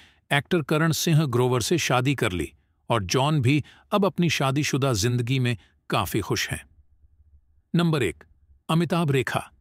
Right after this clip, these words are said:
इस लिस्ट में अमिताभ और रेखा का जिक्र ना हो, ये कैसे हो सकता है भला?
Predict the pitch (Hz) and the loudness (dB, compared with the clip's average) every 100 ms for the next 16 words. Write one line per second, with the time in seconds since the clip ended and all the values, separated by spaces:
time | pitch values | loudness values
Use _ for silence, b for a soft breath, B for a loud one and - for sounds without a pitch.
0 | _ _ _ _ _ 202 - 165 185 - | _ _ _ _ _ -2 0 0 0 0
1 | 175 135 131 151 147 135 120 - 147 139 | -2 0 0 0 0 0 0 0 -2 0
2 | 104 156 139 120 85 90 - _ _ _ | -2 0 0 -2 -2 -4 -8 _ _ _
3 | _ _ - 170 - 143 - 131 135 127 | _ _ -2 0 0 0 2 2 0 -2
4 | - 113 110 90 80 | -4 -2 0 -2 -4